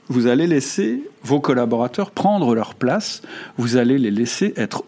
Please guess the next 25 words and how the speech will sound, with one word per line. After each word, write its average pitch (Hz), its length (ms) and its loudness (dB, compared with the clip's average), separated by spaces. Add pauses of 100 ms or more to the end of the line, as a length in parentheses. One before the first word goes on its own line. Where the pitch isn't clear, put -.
(100)
autonomes, 143 680 2
vous 104 220 -6
avez 120 240 0
les, 139 240 -4
vous 104 220 -6
allez 120 180 2
les 117 120 0
laisser 110 280 -2
prendre 139 320 0
leur 104 160 0
autonomie, 117 640 2 (580)
et, 220 420 2
euh, 127 200 2
vous 123 140 2
n'allez 123 260 4
plus 180 340 2
être, 175 400 -2
je 117 140 0
dirais, 120 320 2
le 123 160 2
facteur 151 560 0
limitant 131 720 0
de 110 120 -2
votre 131 320 0
équipe. - 360 -8